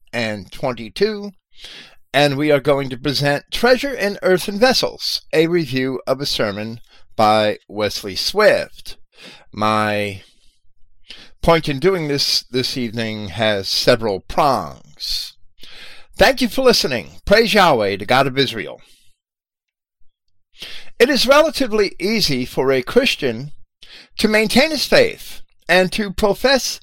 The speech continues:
his beliefs so long as he enjoys worldly comforts, and so long as his faith is never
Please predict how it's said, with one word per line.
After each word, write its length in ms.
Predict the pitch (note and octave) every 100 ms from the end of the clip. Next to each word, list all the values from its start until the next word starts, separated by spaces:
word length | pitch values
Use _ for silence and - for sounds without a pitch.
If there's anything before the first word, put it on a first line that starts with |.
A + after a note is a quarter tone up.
| -
his 220 | - F#3+ D3
beliefs 920 | F#3 G3+ D4 F3 G2+ - - - - - _ - - - -
so 260 | - D4 D#4+
long 280 | D#4+ E4
as 140 | D4 -
he 120 | C#4+
enjoys 720 | B3 E3+ E3+ E3 E3+ D#3+ - - C#3
worldly 720 | C3+ C#3+ C#3 C3+ B2+ C#3+ C#3+
comforts, 920 | - D#3 A#2+ G#2 - - - - - - - - - - - -
and 180 | G3 F#3
so 180 | B3
long 300 | A3 B3 C#4
as 80 | B3+
his 180 | C4 B3
faith 400 | - D3+ D#3+ - -
is 260 | D#3+ D#3+ D3
never 500 | C3 A#2 B2 C#3+